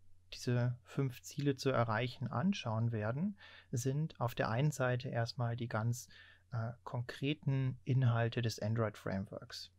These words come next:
Wir lernen die Entwicklungsumgebung Android Studio kennen, mit dem wir gemeinsam dann erste Anwendungen umsetzen können.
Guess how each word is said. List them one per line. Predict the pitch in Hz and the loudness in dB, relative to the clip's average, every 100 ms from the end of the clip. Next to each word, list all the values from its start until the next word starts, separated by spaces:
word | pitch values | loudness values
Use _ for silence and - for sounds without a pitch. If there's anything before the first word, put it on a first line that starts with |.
| _ - | _ -12
Wir | 123 113 101 120 - _ | -6 -4 -2 -4 -8 _
lernen | - 120 123 | 2 6 8
die | 123 | 8
Entwicklungsumgebung | 110 110 - 208 190 - 143 135 131 131 | 6 4 2 2 4 2 2 4 4 0
Android | - 165 214 196 | -2 -2 -2 -4
Studio | - 165 156 156 | -4 -2 0 -2
kennen, | - 147 147 151 - - - | 0 -2 0 -4 -8 -20 -12
mit | 127 123 | -8 -2
dem | 117 117 117 | 2 2 2
wir | 117 113 113 - _ - | 2 0 -2 -8 _ -4
gemeinsam | 117 110 113 135 131 123 120 123 - | -2 0 0 0 2 4 4 2 -2
dann | 117 110 117 120 _ | -4 -2 -4 -6 _
erste | - 117 - - - | -2 -2 -2 -4 -4
Anwendungen | - 127 127 123 117 113 | 2 4 4 4 4 0
umsetzen | - 139 175 196 - - | -2 0 0 -2 -2 0
können. | 185 185 208 | 0 0 -2